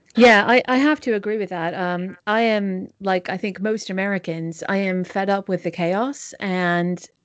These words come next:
further illness and serious illness or death on the part of <laughs> either candidate would just be more chaos. Like, it, it cannot be a good thing. Um, I do not wish anything other than a speedy recovery to both the president and the first lady,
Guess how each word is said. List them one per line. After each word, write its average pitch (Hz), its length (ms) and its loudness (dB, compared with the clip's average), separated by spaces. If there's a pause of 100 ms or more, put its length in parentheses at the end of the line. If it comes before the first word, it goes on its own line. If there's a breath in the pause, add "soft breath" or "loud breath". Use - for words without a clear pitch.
further 208 540 2
illness 190 680 -2
and 175 160 -4
serious 226 440 2
illness 185 340 -2
or 175 100 -2
death 170 300 -2
on 165 120 -4
the 165 60 -6
part 170 240 0
of 160 180 0
<laughs> - 40 0
either 269 300 6
candidate 165 600 -4 (440 loud breath)
would 208 240 2
just 233 180 -2
be 214 100 -4
more 185 180 -2
chaos. 156 460 -8
Like, 175 200 -6
it, 185 160 -6
it - 180 -4
cannot 196 580 -4
be 160 160 -2
a 160 40 -2
good 156 240 -4
thing. 107 460 -10
Um, 165 320 -2
I - 100 -4
do 175 180 -2
not 170 180 -2
wish 170 200 0
anything 170 400 -4
other 165 280 0
than 156 220 -2
a 160 80 -2
speedy 175 420 -2
recovery 160 500 -2
to 170 80 -12
both 165 180 0
the 160 80 -6
president 160 420 -4
and 160 200 -2
the 160 40 -2
first 156 280 -6
lady, 160 340 2